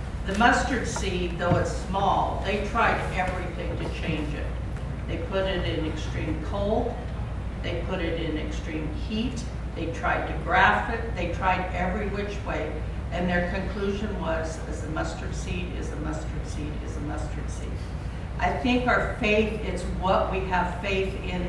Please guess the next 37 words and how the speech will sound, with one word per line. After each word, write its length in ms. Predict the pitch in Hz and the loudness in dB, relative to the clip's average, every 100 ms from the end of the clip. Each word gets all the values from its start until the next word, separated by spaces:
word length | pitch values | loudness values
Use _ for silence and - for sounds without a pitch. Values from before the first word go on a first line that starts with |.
| 165 | 0
and 260 | 160 156 156 | 0 0 0
we 100 | 165 | 0
don't 300 | 170 165 165 | 0 0 0
let 180 | 165 165 | 0 0
anything 500 | 165 160 156 151 151 | -2 -2 -2 -4 -4
destroy 580 | - - - - - - | -4 -4 -4 -2 -2 -2
our 160 | - - - | -2 -2 -2
faith. 400 | 214 214 147 147 - - - | 0 2 0 -2 -4 -4 -4
So 180 | - 202 | -2 0
when 220 | 196 196 | 2 4
we're 160 | 196 190 190 | 2 0 4
praying 440 | 240 240 233 - | 6 6 6 2
for 160 | - - - - | 0 0 -2 0
healing 640 | 240 226 214 214 208 208 202 - | 2 4 4 4 2 0 0 -2
or 260 | 160 156 160 | 0 -2 -2
miracles 720 | - 208 208 202 185 175 170 | 0 2 2 0 -2 -2 -2
or 60 | 160 | -2
whatever, 640 | 165 165 185 208 208 - - - - - | -2 0 2 4 2 0 -2 -2 -4 -2
if 220 | 196 226 | 0 4
it 180 | 226 226 | 6 8
doesn't 400 | 247 254 277 214 | 8 8 4 6
happen 400 | 233 233 220 208 | 4 4 4 2
the 80 | |
way 280 | 202 202 202 | 2 0 0
we 160 | 185 175 170 - | 0 -2 -4 -2
want 280 | 196 262 226 | 2 4 4
it, 300 | 165 - - - - | 2 0 -2 -4 -2
we 80 | 202 | -2
can't 400 | - 247 254 247 | 0 2 2 2
let 260 | 208 202 196 | 2 2 4
that 340 | 185 - 190 | 4 4 0
destroy 880 | 180 - - 226 233 214 - 160 - - - - - - 180 | -2 -2 -2 2 4 6 6 4 0 -2 -4 -4 -4 2 8
our 280 | 185 - - | 8 8 2
faith 360 | 220 208 190 - 175 | 2 2 2 0 0
or 80 | |
our 340 | 170 165 160 160 | 2 2 2 0
belief, 340 | 156 175 - | -2 -2 -2